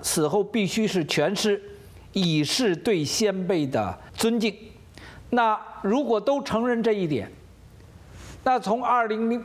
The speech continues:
零一年、二零零二年到二零一零年、二零一二年，那个时候全国范围内的大规模的器官移植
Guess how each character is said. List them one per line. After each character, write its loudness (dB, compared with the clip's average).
零 2
一 2
年、 0
二 2
零 0
零 0
二 2
年 -8
到 4
二 2
零 -2
一 0
零 0
年、 0
二 2
零 0
一 2
二 2
年， -10
那 2
个 0
时 -2
候 2
全 0
国 2
范 2
围 2
内 2
的 0
大 0
规 0
模 2
的 0
器 -2
官 2
移 0
植 -2